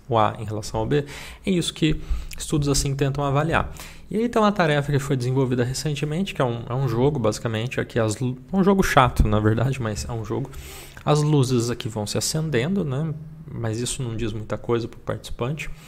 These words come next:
E basicamente, ah, ele tem aqui, é, dois botões que ele tem que apertar. Esse é o botão que ele aperta, né, pra ganhar pontos. Esse botão pode tá na cor azul ou amarela.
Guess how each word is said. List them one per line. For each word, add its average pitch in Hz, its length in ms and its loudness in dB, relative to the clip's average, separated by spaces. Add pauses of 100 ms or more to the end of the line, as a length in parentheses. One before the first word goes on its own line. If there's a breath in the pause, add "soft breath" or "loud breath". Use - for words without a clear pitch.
(500 loud breath)
E - 60 -8
basicamente, 160 800 2
ah, 127 300 4
ele 143 160 0
tem 143 320 0
aqui, 139 540 0
é, 113 480 0
dois 139 220 4
botões 117 600 2
que - 160 -4
ele 107 60 -2
tem 110 120 -6
que - 80 0
apertar. - 380 2
Esse 151 180 4
é - 20 8
o 151 40 6
botão 113 360 4
que 101 120 -2
ele 101 260 2
aperta, 98 540 2 (500)
né, 113 160 -2
pra 104 400 2 (1040)
ganhar 110 300 0
pontos. - 520 4 (260 loud breath)
Esse - 140 -4
botão 135 300 6
pode 127 240 6
tá 131 120 4
na 113 120 2
cor 123 180 4
azul 110 400 2
ou 143 240 0
amarela. 120 580 0